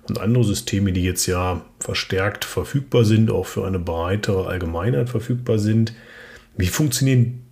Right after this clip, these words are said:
die denn jetzt eigentlich? Wie ist die K I in der Lage, Texte zu generieren, die sinnvoll wirken?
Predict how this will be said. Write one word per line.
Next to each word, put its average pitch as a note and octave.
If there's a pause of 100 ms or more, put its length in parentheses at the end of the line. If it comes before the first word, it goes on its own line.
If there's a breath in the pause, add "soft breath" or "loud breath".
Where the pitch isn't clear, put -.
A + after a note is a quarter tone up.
(140)
die G#3+
denn C4+
jetzt -
eigentlich? F2+
Wie G#2+
ist E3+
die C#3+ (140)
K -
I F3
in D#3+
der G#2+
Lage, C#3 (500 loud breath)
Texte -
zu -
generieren, F3 (360 loud breath)
die B2 (240)
sinnvoll G#2+
wirken? E2